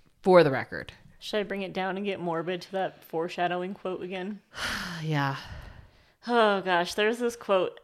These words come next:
Speaker 2: in the first one percent of the book that says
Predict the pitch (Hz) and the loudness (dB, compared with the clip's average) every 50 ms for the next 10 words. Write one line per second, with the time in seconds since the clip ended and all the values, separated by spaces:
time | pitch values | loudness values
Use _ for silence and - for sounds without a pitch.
0 | _ _ - 190 185 180 170 - - - 214 202 208 240 - - - - 180 180 | _ _ -8 -4 -4 -4 -4 -6 -4 -2 0 0 0 -2 -4 -8 -10 -6 -4 -2
1 | 180 180 180 196 - - 190 196 - - 190 175 165 - 175 170 165 170 170 156 | -2 -2 -4 -6 -6 -6 -6 -6 -4 -4 -6 -4 -4 -4 -6 -4 -4 -6 -4 -2
2 | 165 156 160 160 156 - - _ _ _ _ _ _ _ _ _ _ _ _ _ | -4 -4 -4 -4 -6 -10 -18 _ _ _ _ _ _ _ _ _ _ _ _ _
3 | _ _ _ - 180 180 170 170 - - - - - 185 170 160 160 160 165 160 | _ _ _ -2 0 2 2 2 0 -4 -10 -4 0 0 2 2 2 0 -2 -4
4 | - - - | -10 -16 -20